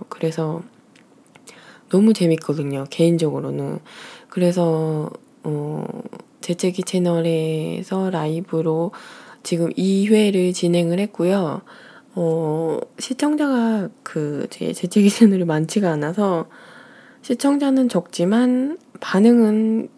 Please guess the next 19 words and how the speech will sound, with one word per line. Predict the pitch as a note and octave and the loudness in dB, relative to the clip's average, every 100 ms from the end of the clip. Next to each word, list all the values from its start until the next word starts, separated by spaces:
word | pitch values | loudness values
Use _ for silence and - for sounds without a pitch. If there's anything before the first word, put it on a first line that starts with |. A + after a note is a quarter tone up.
| - | -8
괜찮았어요. | - F3+ G3+ G3 E3+ D3+ - - - - - | 0 2 4 2 0 -4 -6 -6 -6 -10 -12
그래서 | - F3+ F3 F3 E3+ E3+ - - - - | -4 -2 0 0 -2 -6 -16 -20 -16 -8
앞으로 | E3+ F3 F3 | -4 0 0
팟캐스트에 | G#3+ A3+ A#3 A3+ - F#3 E3 D#3+ E3 - - _ _ - | -2 0 -2 -2 -4 0 0 0 -2 -6 -12 _ _ -4
올리려고 | E3+ F3 F3+ E3 F3 | 0 4 4 4 2
합니다. | G#3 G3+ D#3+ B2+ - - - - - - - - | 2 2 0 -4 -8 -14 -20 -20 -20 -20 -10 -2
우선은 | G3 A3+ G#3+ G3+ G3+ G3+ F3+ C#3 - - | 4 6 6 4 2 2 0 -2 -6 -4
제가 | F3+ F3 E3+ E3+ E3+ E3+ E3 D3+ - _ _ _ _ _ - | -2 2 2 2 2 0 -2 -6 -12 _ _ _ _ _ -6
유튜브 | F3+ - F#3 F3+ | -4 -2 -2 -2
채널에서 | G#3+ G#3+ G3+ A3 A#3+ B3 B3+ - _ _ - G#3 G3 | 0 0 0 2 4 2 0 -8 _ _ -4 0 0
라이브를 | F3+ D3+ E3 F#3 F3+ | 0 0 0 0 0
먼저 | E3+ D3+ D#3+ E3+ | 0 -2 0 -2
진행을 | - E3 D#3+ E3 A3 | 0 0 2 2 2
하고 | G#3 G3+ G3+ A#3 - - - - - | 0 0 2 2 0 -16 -20 -20 -16
시간 | - C4+ C4 B3+ B3 A#3+ A#3+ B3 - _ - | -4 0 2 2 2 2 2 0 -6 _ -12
텀을 | - B3+ B3 A#3+ | 2 4 4 2
조금 | - F3 F3 F3+ F3+ | -2 -2 2 0 2
둔 | F3+ E3+ | 0 0
다음에 | D#3+ D3 C#3+ D3 G#3 A3+ A#3+ B3 | 0 -2 -2 0 2 4 2 -2